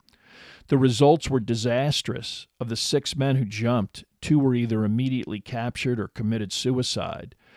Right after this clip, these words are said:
The others fled without even attempting to carry out their missions. Instead, they focused on reaching out to sympathetic members of the resistance. Unfortunately, Edvard Beneš remained impervious to the danger and difficulty faced by any clandestine agents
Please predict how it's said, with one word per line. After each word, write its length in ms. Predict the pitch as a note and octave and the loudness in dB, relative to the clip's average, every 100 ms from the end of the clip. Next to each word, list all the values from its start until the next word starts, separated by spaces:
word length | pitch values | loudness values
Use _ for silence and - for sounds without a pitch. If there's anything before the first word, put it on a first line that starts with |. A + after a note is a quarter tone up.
| - - - | -20 -16 -4
The 140 | B2+ | 2
others 280 | C#3 C3 - | 4 4 2
fled 420 | - C#3 C#3 B2+ | -2 0 2 2
without 300 | G#2+ G#2 A2 | -2 -2 -4
even 200 | A#2+ A2+ | -4 -4
attempting 540 | F#2+ - B2+ C3+ A#2 G2 | -6 -4 -4 -2 -2 -4
to 60 | |
carry 460 | - C3 A#2+ A2+ A2 | -6 -4 -2 -2 -2
out 240 | A2 - | -2 -4
their 120 | G#2 | -4
missions. 760 | F#2 G#2 A#2 A2+ G2 G#2+ - - - | -2 -2 -2 -4 -8 -10 -16 -20 -8
Instead, 520 | A2+ - - C3 B2+ | -6 -6 -2 -2 -2
they 120 | A2 G2+ | -4 -8
focused 560 | - B2 B2+ A2 - | -4 -2 -2 -4 -6
on 180 | G#2+ G2 | -4 -2
reaching 400 | G2+ A#2 - A2 | -2 -4 -4 -4
out 240 | G#2+ A2 - | -2 -6 -8
to 80 | |
sympathetic 720 | - - A#2 G#2 - A2+ G#2 | -8 -6 -6 -6 -6 -6 -6
members 460 | G2+ G#2 A2+ G2+ G2 | -4 -2 -2 -2 -6
of 120 | F#2+ | -8
the 80 | F#2 | -8
resistance. 840 | F2+ F#2 A2 - G#2 D#2 - - - _ _ - - - _ | -8 -6 -6 -6 -6 -8 -10 -14 -18 _ _ -20 -20 -20 _
Unfortunately, 720 | A#2 A#2+ D#3 E3 - C#3 A2+ A2+ | -6 -2 2 2 2 0 0 -2
Edvard 480 | C3 A#2+ B2 G#2 | -2 0 2 0
Beneš 440 | G#2+ B2 A#2 - - | -2 0 -2 -4 -4
remained 440 | A2 A2+ A2+ A2 | -2 0 -2 -2
impervious 640 | G2+ - C3 D3 B2+ G#2+ - | -4 -4 -2 0 -2 -4 -6
to 120 | A#2 | -8
the 100 | G2 | -8
danger 680 | F#2+ G#2+ A2+ D3 C3 F#2 B1+ | -8 -4 0 2 2 -2 -6
and 160 | G2 G2+ | -6 -4
difficulty 640 | B2 - A#2+ A2+ G2+ - | -4 -6 -6 -4 -4 -6
faced 520 | G2+ - B2 B2+ - - | -16 -6 -4 -2 -4 -6
by 160 | G#2+ | -4
any 200 | G#2+ A#2 | -2 -2
clandestine 840 | - A#2+ A2+ G2 A#2 A2+ - G#2+ F#2+ | -4 -4 -4 -4 -4 -6 -4 -4 -4
agents 540 | A2 C3 G2+ - | -4 -4 -6 -6